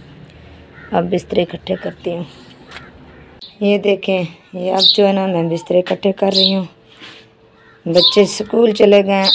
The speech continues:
और आपका भाई जो है ना, वो देखो, सो रहा है।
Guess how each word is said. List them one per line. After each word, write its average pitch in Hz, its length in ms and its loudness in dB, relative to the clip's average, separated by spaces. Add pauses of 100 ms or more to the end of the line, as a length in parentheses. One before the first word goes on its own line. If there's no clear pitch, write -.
और 175 180 2
आपका 175 440 -2
भाई 175 380 0
जो 220 220 -2
है 180 200 2
ना, 175 360 -4
वो 170 260 -4
देखो, 170 340 -8
सो 180 240 -8
रहा 165 220 -6
है। 156 200 -8